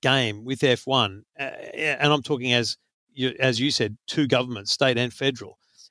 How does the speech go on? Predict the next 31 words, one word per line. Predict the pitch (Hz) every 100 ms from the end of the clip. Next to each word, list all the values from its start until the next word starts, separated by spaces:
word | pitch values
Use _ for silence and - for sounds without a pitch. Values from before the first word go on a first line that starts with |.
| -
and | 147
actually | 165 160 156 123 - _ -
say, | - - 160 139 104 - _ _ _ -
um, | 135 131 123 120 113 -
"Look, | 139 147
you |
have | 156 233 -
to |
do | 139
this, | 117 104 - -
but | 127 - _
this | 139 147 147
is | 113
the | 113
upside | - - 160 139 117
to | 117 98
it." | 120
Because, | 151 202 - - _ _ -
you | 208
know, |
you | 214
look | 247 254
at |
these | 233 165
big | 117 185 131
breaks | 135 147 131 -
and | - 147 143 127 -
you | 147
look | 170 170
at | 147
the | 151 139